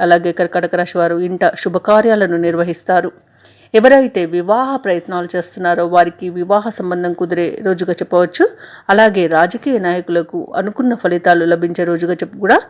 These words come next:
చెప్పవచ్చు. ఇక విదేశాలలో విద్యాపరంగా, వృత్తిపరంగా, వ్యాపారపరంగా ఎవరైతే ఉంటున్నారో వారికి కూడా మంచి అనుకూలమైన రోజుగా చెప్పవచ్చు. ఇక భూ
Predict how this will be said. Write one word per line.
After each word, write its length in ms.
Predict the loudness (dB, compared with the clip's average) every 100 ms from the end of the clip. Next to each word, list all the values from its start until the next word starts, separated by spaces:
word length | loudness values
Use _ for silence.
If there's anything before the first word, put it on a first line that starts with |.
| -6
చెప్పవచ్చు. 480 | 0 0 0 -6 -12 _ _ -20 -12 -4
ఇక 120 | 2
విదేశాలలో 720 | 2 2 -2 -4 -4 -4 -4 -6
విద్యాపరంగా, 640 | -8 -6 -6 -6 -6 -4
వృత్తిపరంగా, 680 | -4 -4 -4 -2 0 0 0 2
వ్యాపారపరంగా 720 | 2 4 0 0 -2 -2 -2
ఎవరైతే 360 | -2 -4 -4
ఉంటున్నారో 540 | -4 -6 -4 0 0 2
వారికి 420 | 4 2 2 -8
కూడా 300 | -4 -2 -2
మంచి 480 | -4 -8 -6 -8 -6
అనుకూలమైన 640 | -4 -6 -4 0 2 0 0
రోజుగా 300 | -2 0 -2
చెప్పవచ్చు. 540 | -2 0 0 0 -8 -10 _ _ -20 -20 -12 -4
ఇక 140 | 2 4
భూ 80 | 2